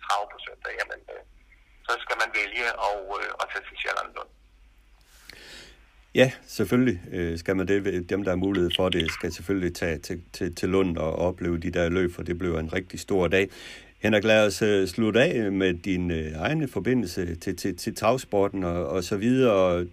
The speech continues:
Speaker 2: du fortalte mig lige inden her, vi gik på, at, øh, du er jo gamle ejer af Nicolas, øh, den hæderkronede, øh, væddeløber efter Vo-, Vokalen, som gjorde det så fint for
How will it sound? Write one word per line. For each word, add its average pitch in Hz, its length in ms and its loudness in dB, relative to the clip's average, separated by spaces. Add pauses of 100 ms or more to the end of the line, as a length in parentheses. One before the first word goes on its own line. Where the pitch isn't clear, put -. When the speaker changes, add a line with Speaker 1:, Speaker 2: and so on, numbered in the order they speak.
(100)
Speaker 2:
du - 40 -18
fortalte 117 400 -2
mig 95 120 -6
lige 98 160 -4
inden 101 140 -6
her, 98 100 -4
vi 87 100 -10
gik 87 240 -8
på, 110 240 2
at, 82 260 -6
øh, 82 320 -4
du 98 140 0
er 92 60 0
jo 90 80 -2
gamle 92 500 -2
ejer 98 340 0
af 87 120 0
Nicolas, 95 560 0
øh, 85 260 -6 (460)
den 90 140 0
hæderkronede, 85 960 0
øh, 82 80 -2
væddeløber 92 420 2
efter 90 260 -4
Vo-, 90 280 -2 (100)
Vokalen, 92 460 0
som 85 220 -8
gjorde 95 180 2
det 90 80 -10
så 92 100 -8
fint 90 320 -4
for 90 100 -4